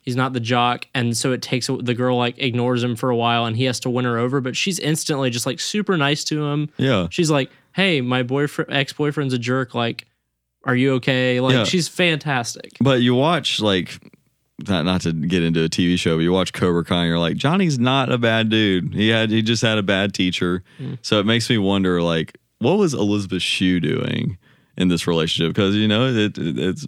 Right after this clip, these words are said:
Speaker 2: takes two to tango here.
Speaker 1: I
Speaker 2: So
Speaker 1: hear
Speaker 2: it's,
Speaker 1: that.
Speaker 2: I don't think, I don't think that Johnny's over here doing everything bad. Like, she, she might be a bad girlfriend. We don't know.
Speaker 1: But I do,
Speaker 2: But
Speaker 1: wha-, I, what I like is that, like, 'cause a lot of times, again, it's the,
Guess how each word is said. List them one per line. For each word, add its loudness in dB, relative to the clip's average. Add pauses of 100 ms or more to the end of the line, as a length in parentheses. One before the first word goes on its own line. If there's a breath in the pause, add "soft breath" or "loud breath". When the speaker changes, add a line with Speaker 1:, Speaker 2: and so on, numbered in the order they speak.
(100)
Speaker 2:
takes 0
two 2
to -2
tango 2
here. 2 (260 loud breath)
Speaker 1:
I 0
Speaker 2:
So 0
Speaker 1:
hear 4
Speaker 2:
it's, 2
Speaker 1:
that. 4
Speaker 2:
I 4
don't 0
think, 2
I 2
don't 2
think 2
that 2
Johnny's 2
over 2
here 2
doing 2 (100)
everything 0
bad. -2
Like, 0
she, -6 (540)
she 2
might 2
be 2
a 2
bad 2
girlfriend. 0
We 2
don't 4
know. 0 (320 loud breath)
Speaker 1:
But 2
I 4
do, 0
Speaker 2:
But 2
Speaker 1:
wha-, 0
I, 2
what 2
I 2
like 0
is 0
that, -2
like, -2 (1400)
'cause -2
a 0
lot 2
of -2
times, 0
again, 0 (160)
it's -4
the, -2